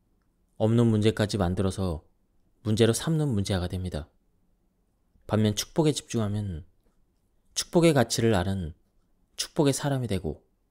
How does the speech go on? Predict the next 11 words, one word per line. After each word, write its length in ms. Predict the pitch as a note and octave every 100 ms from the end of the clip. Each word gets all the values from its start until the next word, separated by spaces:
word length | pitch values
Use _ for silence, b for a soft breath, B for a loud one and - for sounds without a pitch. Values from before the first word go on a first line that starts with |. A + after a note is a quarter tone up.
| _ _ _ _ _ A#2+
은혜에 260 | A#2 A2
집중하면 680 | G#2+ - A2 F#2+ F#2+ F#2 D2+ _ _ _ _ _ _ _ _ _ - A#2
은혜의 240 | A2+ A2+
소중함을 540 | - D3 C#3+ B2 A2+
알고 500 | G2 F2 F2+ D#2+ - _ _ _ _ -
주변에 360 | A2+ A#2 A2+
베풀며 420 | A2+ G2+ - G#2+ G#2
사는 460 | F#2 G2 F#2 D2+ _ _ _ _ _ _ _ A2
은혜로운 400 | G#2+ G#2+ G#2 G#2+
사람이 340 | - C#3 A#2+
됩니다. 420 | G2+ F#2 - -